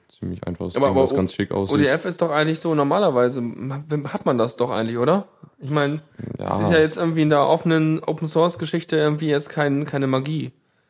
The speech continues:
Speaker 1: Naja, aber auf dem Android-Gerät?
Speaker 2: Ach so, oh ja, ähm, äh, Kontext war gerade
Speaker 1: <laughs>
Speaker 2: flöten gegangen.
Speaker 1: Ja. Ja, genau. Also es ist halt ein, eine O-, klar, im,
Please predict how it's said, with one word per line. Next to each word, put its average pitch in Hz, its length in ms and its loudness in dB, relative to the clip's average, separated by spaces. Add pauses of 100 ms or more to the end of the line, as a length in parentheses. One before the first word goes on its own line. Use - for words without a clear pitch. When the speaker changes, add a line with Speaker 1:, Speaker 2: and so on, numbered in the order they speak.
(260)
Speaker 1:
Naja, 104 340 2
aber 87 160 4
auf 87 140 0
dem 92 100 0
Android-Gerät? 113 680 -4 (260)
Speaker 2:
Ach 156 100 2
so, 208 220 6
oh 143 140 6
ja, 110 360 4 (120)
ähm, 110 220 -8 (120)
äh, 87 280 -8
Kontext 117 500 -6
war 107 100 -2
gerade 101 240 -2
Speaker 1:
<laughs> 110 120 0
Speaker 2:
flöten 113 280 0
gegangen. 110 340 -4 (120)
Speaker 1:
Ja. 90 180 -2 (960)
Ja, 117 160 4
genau. 95 300 4
Also 110 180 4
es 120 80 2
ist 113 60 -2
halt 113 180 2
ein, 110 300 -2 (180)
eine 104 440 0
O-, - 240 0 (220)
klar, 101 320 0
im, - 220 -4